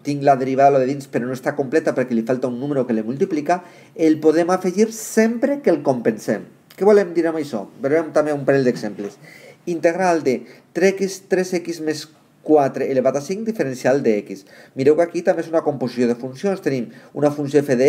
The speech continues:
x, que seria tres x més quatre, una funció, eh, la funció g, que seria l'elevat a cinc, i, per si vos fixeu,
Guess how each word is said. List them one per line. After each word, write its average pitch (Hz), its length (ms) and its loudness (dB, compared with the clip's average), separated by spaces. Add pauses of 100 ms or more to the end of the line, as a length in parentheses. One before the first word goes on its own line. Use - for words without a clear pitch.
x, - 180 -8
que 127 140 -8
seria 123 260 2
tres 123 240 -6
x 127 240 -10
més 170 160 -8
quatre, 247 460 0 (720)
una 151 260 4
funció, 147 540 2
eh, 120 640 4
la 120 160 0
funció 123 400 -2
g, 165 160 2
que 151 140 -2
seria 127 240 4
l'elevat 113 340 2
a 147 80 -6
cinc, 240 400 -2 (320)
i, 180 240 2
per - 240 -4
si - 80 -4
vos 131 240 2
fixeu, 165 320 2